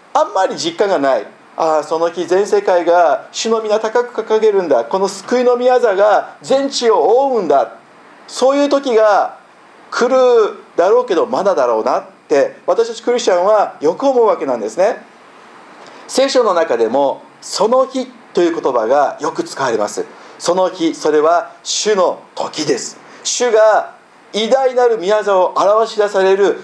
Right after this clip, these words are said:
その日、それは必ず来る日なんですね。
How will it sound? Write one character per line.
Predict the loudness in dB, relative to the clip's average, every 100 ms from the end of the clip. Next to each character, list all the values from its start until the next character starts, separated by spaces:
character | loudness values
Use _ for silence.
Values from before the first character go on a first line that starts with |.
| -16
そ | -6 -2 0
の | 0 -2
日、 | -6 -6 -6 -10 -20
そ | -4 0
れ | 2
は | 4 2 0 -4 -20 _
必 | -10 -4 0 2 0
ず | -2
来 | -2 -2
る |
日 | 0 -2
な |
ん | -4
で | -8
す | -6
ね。 | -2 -2